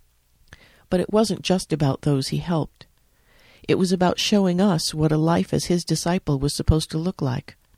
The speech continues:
Healing the sick, feeding the hungry, finding the lost. If you look around this season and see the beauty of Christmas,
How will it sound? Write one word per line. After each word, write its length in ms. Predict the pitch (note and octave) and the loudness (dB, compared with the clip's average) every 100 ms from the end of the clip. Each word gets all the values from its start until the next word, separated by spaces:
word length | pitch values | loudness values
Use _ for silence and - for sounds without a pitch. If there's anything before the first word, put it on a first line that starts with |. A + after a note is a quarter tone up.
| - _ _ _ _ _ _ | -20 _ _ _ _ _ _
Healing 360 | - D#3+ C#3 C3+ | -2 -2 -2 -4
the 60 | |
sick, 400 | C3+ D#3 - - _ _ _ _ _ _ | -4 -4 -6 -12 _ _ _ _ _ _
feeding 380 | - E3 D3 | -2 -2 0
the 80 | C#3 | -4
hungry, 540 | C#3+ D3 C#3 C3 C3+ _ _ _ _ _ _ | -2 -2 -2 -2 -4 _ _ _ _ _ _
finding 400 | - D#3 D3 C#3+ | -6 -2 0 -2
the 100 | C3+ | -2
lost. 560 | C#3+ D3 B2+ B2+ - - _ _ _ _ _ _ _ _ _ _ _ _ _ _ _ _ _ _ _ _ _ - | -2 -2 -2 -6 -12 -18 _ _ _ _ _ _ _ _ _ _ _ _ _ _ _ _ _ _ _ _ _ -2
If 220 | G3+ - | -2 0
you 80 | C#4 | 0
look 220 | A#3 A3 | 0 0
around 420 | E3 D3 C#3+ D3 | 0 0 0 0
this 160 | C#3 C3+ | -2 -4
season 560 | - D3 C3+ C3+ C3+ | -4 -4 -2 -6 -6
and 240 | C3+ C#3+ C#3+ | -6 -6 -4
see 160 | F#3+ | -4
the 120 | F3+ E3 | -4 -2
beauty 360 | D#3 D#3+ D#3+ | 0 0 0
of 140 | D3 - | -2 -2
Christmas, 560 | C#3 - C3+ C3 - | -8 -6 -8 -8 -12